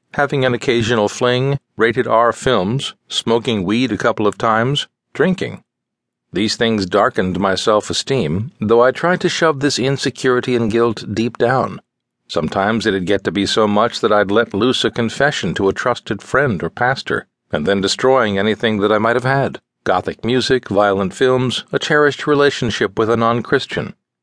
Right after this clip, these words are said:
Eventually, I found love with a Christian friend of mine, who has walked me through dealing with some of the rubbish that a rebellious life can bring about,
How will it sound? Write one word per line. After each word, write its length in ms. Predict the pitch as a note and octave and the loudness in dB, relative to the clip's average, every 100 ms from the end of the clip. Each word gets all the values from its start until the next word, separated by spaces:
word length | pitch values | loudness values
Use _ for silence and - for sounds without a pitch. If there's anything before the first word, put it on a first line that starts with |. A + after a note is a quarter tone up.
| _ _ _ - | _ _ _ -2
Eventually, 520 | D3 G3 E3 B2+ C3 | 0 0 2 0 2
I 120 | D#3+ | -2
found 340 | - D#3 D3 E3 | 0 0 0 0
love 400 | D3 A#2 - - | 0 -2 -8 -12
with 160 | - G#2+ | -6 -4
a 60 | C3 | -2
Christian 420 | F3 D#3 - C#2 | -2 -2 -4 -6
friend 300 | - C#2+ C2 | -6 -6 -6
of 100 | C#2 | -4
mine, 320 | D#2+ G#2 C#3+ _ _ _ - | -2 -2 -2 _ _ _ -6
who 120 | C#2+ | -4
has 120 | D2 | 0
walked 320 | G2 G#2 - | 2 0 0
me 160 | A#2 A#2+ | -4 -4
through 300 | A2+ A#2 A2+ | -2 0 2
dealing 340 | G#2 A2+ A#2+ | 0 0 0
with 140 | A2+ A2 | 0 0
some 220 | - D#3+ | 0 0
of 40 | |
the 100 | D3+ | 0
rubbish 460 | G#2+ A2+ A2 G2+ - | 2 2 2 0 0
that 120 | A2+ | 0
a 20 | G#2+ | 2
rebellious 580 | A2 A2 A2 G#2+ G2+ | 2 4 2 2 0
life 300 | A2+ G#2+ G#2+ | 0 2 0
can 180 | - A#2 | -2 -2
bring 200 | A2 A#2 | 0 2
about, 440 | A#2 C3 A#2 A2 | 2 2 0 -2